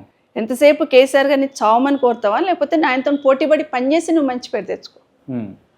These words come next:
Speaker 1: అంతే తప్పిస్తే కేటీఆర్ని చావమంటాడు, హరీష్ రావు గారిని చావమంటాడు, కేటీఆర్ని చావమంటాడు.
Speaker 2: ఉమ్.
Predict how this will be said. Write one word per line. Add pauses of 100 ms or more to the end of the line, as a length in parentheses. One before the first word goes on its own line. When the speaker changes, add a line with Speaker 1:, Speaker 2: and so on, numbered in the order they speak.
(100)
Speaker 1:
అంతే
తప్పిస్తే
కేటీఆర్ని
చావమంటాడు,
హరీష్
రావు
గారిని
చావమంటాడు,
కేటీఆర్ని
చావమంటాడు. (360)
Speaker 2:
ఉమ్.